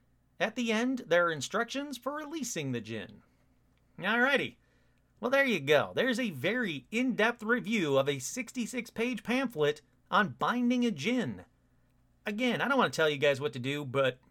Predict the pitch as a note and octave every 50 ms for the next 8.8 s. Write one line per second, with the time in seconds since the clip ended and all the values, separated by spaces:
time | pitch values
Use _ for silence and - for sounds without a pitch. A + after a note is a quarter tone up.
0 | _ _ _ _ _ _ _ _ _ _ _ _ _ _ _ _ _ _ _ _
1 | _ _ - - D#3 G3 A#3 B3 A#3+ - - G#3 A3 - - B3+ B3+ B3+ C4+ C4+
2 | B3 F3 C3 C#3 F#3+ A#3+ B3 A#3+ A#3 - - - D3 C3 A#2+ D#3+ G3+ A3 A3 G#3
3 | F#3+ F#3 - F3+ D3 C3 B2 D3+ D#3+ D3+ C#3+ C3+ C3+ B2+ C3 - _ _ _ -
4 | B2 A#2 - - E3 F#3+ G#3 G3 - - F#3+ F#3 F#3 F3 C3+ C#3 D#3+ F3 F3+ E3
5 | - - E3+ E3 E3+ F#3 F#3+ G3+ F#3 D#3 B2 G2+ - - D3+ - - E3+ C#3 -
6 | E3+ - - - D#3+ E3+ F3 D3 - E3 E3 F3 F#3 - G#3+ G#3 G#3 G#3 _ _
7 | _ _ _ - B3 C4+ C4+ C4+ C4+ C4+ C4 A#3+ C#4+ A#3 B2 G#2 G#2+ C3+ F#3 F#3+
8 | B3 B3 A#3+ A#3 F3 F3 A#3+ A#3+ A#3 G#3+ G3+ A3 A3+ E3+ A2+ F2